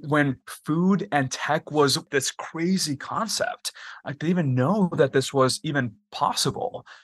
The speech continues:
especially when you say, like, "We're making eggs without chickens." You know, a lot of our customers and some of our investors are also some of the world's biggest food companies.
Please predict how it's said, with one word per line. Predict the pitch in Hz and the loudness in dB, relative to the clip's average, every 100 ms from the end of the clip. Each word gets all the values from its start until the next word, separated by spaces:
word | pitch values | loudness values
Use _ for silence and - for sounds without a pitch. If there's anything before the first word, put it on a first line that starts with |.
| _ - | _ -2
especially | 165 170 | 0 2
when | 180 | 0
you | 151 | -2
say, | - 151 | 2 2
like, | 123 | 2
"We're | 131 | 0
making | 139 147 135 - | -2 -2 -2 2
eggs | 131 127 | 2 2
without | 127 117 | -4 -4
chickens." | - 208 202 101 - - - - _ _ _ - | -6 -10 -10 -10 -8 -10 -12 -20 _ _ _ -4
You | 156 | 2
know, | 135 | 4
a | |
lot | 139 185 | 4 0
of | |
our | 156 | 0
customers | 160 151 147 135 - | -2 -2 -4 -6 -4
and | 139 | -2
some | 165 165 | 0 2
of | 156 | 6
our | 143 127 - | 8 6 0
investors | 139 127 151 - 139 | -2 0 0 -2 -4
are | 127 | 2
also | 131 135 131 | 2 2 -4
some | - | -4
of | 127 | -4
the | 120 | 0
world's | 123 123 | 0 0
biggest | 127 113 - | -6 -6 -8
food | - 117 | -8 -10
companies. | - 101 - 73 64 | -10 -8 -8 -8 -10